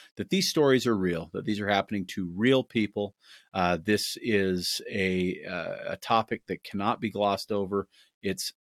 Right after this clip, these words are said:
it's comfortable and easy to move on and just do life like you were doing, you know, pre-pandemic. Um, but it's,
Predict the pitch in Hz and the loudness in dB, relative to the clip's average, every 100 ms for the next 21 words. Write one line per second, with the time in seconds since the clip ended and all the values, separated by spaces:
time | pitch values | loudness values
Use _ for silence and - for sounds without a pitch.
0 | _ _ - 98 - - _ _ _ _ | _ _ -6 -4 -4 -10 _ _ _ _
1 | _ _ _ - - 143 143 - 113 104 | _ _ _ -12 2 2 2 -2 0 4
2 | 98 95 98 - 98 92 120 113 113 95 | 6 6 2 -4 -4 -4 0 4 4 2
3 | 104 92 87 - - - _ - - 110 | 0 -2 -4 -8 -20 -20 _ -6 2 4
4 | 101 95 92 - - 95 104 117 104 101 | 4 0 -2 -6 -6 2 4 4 4 4
5 | 98 95 95 - _ _ - 95 87 82 | 4 2 0 -8 _ _ -8 -4 -4 -6
6 | _ 117 107 - 92 107 98 95 90 87 | _ 4 4 2 -2 2 2 2 2 2
7 | 92 - - _ _ 95 90 107 95 95 | 2 -4 -20 _ _ -2 0 -2 -2 -2
8 | 95 90 90 87 90 _ _ 90 87 85 | 0 -2 -2 -4 -8 _ _ -8 -6 -8
9 | - - 113 110 107 - 104 95 92 92 | -6 2 4 2 0 -4 0 2 2 0
10 | 82 78 - - - - - _ 98 92 | -2 -6 -12 -20 -20 -20 -20 _ 0 2
11 | 90 87 85 _ - 101 90 _ _ - | 2 0 -4 _ 4 6 6 _ _ -2
12 | 95 - - - | -2 0 0 -2